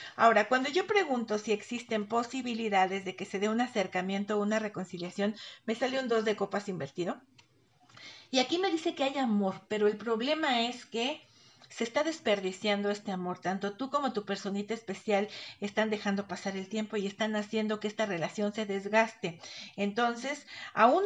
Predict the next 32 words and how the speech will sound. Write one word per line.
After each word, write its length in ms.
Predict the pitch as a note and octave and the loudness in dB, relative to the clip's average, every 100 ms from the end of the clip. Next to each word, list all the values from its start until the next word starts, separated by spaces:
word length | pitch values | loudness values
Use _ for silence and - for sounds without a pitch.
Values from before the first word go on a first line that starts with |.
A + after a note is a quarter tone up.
| G#4 | 2
así, 260 | - C#4 A#3 | 0 -2 0
a 140 | G#3 | 0
pesar 400 | A3 A3 C#4 D#4 | 0 0 2 2
de 80 | F4+ | 0
que 80 | F4+ | -4
está 200 | - A#3+ | -4 -2
desgastada, 640 | A#3+ A3+ G3 - G#3 G#3+ | -2 -2 -4 2 4 4
creo 220 | A3 A3+ | 4 -2
que 100 | A3+ | -2
el 120 | A#3+ A3 | -4 -2
uno 320 | A3 A#3 B3 - - | 0 0 -2 -8 -8
está 240 | G#3 - | -4 0
muy 200 | A3 A3 A3 | 2 2 0
ape-, 260 | G#3+ G3+ - | 0 0 0
aferrado 500 | G3 G3+ F#3+ G#3+ A3 | -2 -2 4 4 6
al 120 | G#3+ | 4
otro, 240 | F#3 A3+ | 2 -2
porque 200 | A#3 G3 | -6 -4
aquí 160 | F#3 G3+ | -6 -4
tenemos 400 | G#3 G#3 G#3 G#3 | -2 0 0 -2
el 120 | F#3+ | -4
cuatro 340 | - G3 A3 A3+ | -2 -2 -2 -2
de 100 | G3+ | 0
oro, 220 | G3+ A3+ - - - | 0 -2 -4 -12 -8
y 140 | C4 C4+ | -6 2
que 120 | D#4 | 2
finalmente, 840 | F4 E4 D#4+ E4 C4 A3+ - B3+ A#3+ | 2 4 4 6 2 2 0 -2 0
con 160 | G#3+ | 0
este 220 | A#3+ - | -2 -6
tres 280 | A3+ A#3 A#3+ | -4 -4 -2
de 80 | A#3+ | 2
bastos, 460 | A3+ A3 - A3 | 2 2 -4 -8